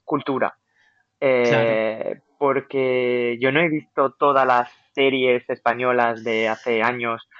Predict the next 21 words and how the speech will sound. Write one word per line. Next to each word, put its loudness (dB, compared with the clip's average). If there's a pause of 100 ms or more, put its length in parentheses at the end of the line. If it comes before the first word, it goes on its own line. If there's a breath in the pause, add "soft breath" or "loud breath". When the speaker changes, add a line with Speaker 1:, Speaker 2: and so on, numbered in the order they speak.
(180 loud breath)
Speaker 1:
o -4
cosas -4
así, -8
entonces, -4
mientras -4
que, 0 (240)
mm, -12
estaba 0 (460)
practicando, -2
em, -10
con -2
la 0
máquina 0
de 0
coser, -2 (200)
porque -10
Speaker 2:
Sí. 0
Speaker 1:
<laughs> -6
tampoco -4
lo 2
de-, 0